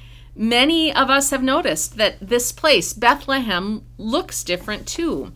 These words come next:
Some of the familiar faces that we had grown used to are missing, and some new faces have shown up that we don't know anymore.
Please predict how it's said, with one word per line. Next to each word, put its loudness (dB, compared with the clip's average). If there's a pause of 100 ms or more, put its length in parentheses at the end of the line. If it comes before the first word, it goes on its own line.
(300)
Some 4
of 4
the 6
familiar -2
faces -4
that -2
we -4
had -8
grown -4
used -4
to -4
are -2
missing, -6 (340)
and -2
some 4
new 6
faces -2
have -4
shown -4
up -2
that -4
we -6
don't 0
know -4
anymore. -6